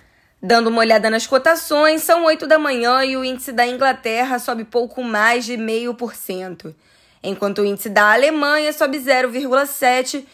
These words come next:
e o índice da França zero vírgula seis por cento. Indo agora para as commodities, tanto o petróleo Brent quanto o W T I sobem pouco mais de zero vírgula sete por cento.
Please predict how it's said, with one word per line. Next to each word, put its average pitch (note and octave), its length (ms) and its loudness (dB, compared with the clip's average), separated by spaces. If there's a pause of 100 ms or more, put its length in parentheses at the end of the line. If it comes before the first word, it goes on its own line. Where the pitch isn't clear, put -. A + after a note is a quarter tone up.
(160)
e F#4 140 -2
o E4+ 60 -2
índice D#4+ 280 -6
da D#4+ 140 2
França C4 560 -2
zero B3+ 260 0
vírgula C4 380 0
seis A#3 500 -4
por A#3+ 220 -8
cento. G3+ 720 -6 (840)
Indo A3 200 2
agora G#3+ 320 6
para A3 140 0
as A3 140 -4
commodities, C#4+ 800 4
tanto F#4+ 240 -4
o - 20 -14
petróleo D4+ 440 0
Brent A3+ 420 -2
quanto A3+ 240 -8
o - 20 -12
W G3 320 -8
T D#4+ 180 0
I C#4+ 280 -4
sobem D#4 440 -2
pouco D4+ 400 -2
mais B3 320 2
de B3+ 100 -8
zero A#3+ 360 2
vírgula B3 400 -2
sete A#3 580 0
por B3 200 -8
cento. F#3+ 600 -8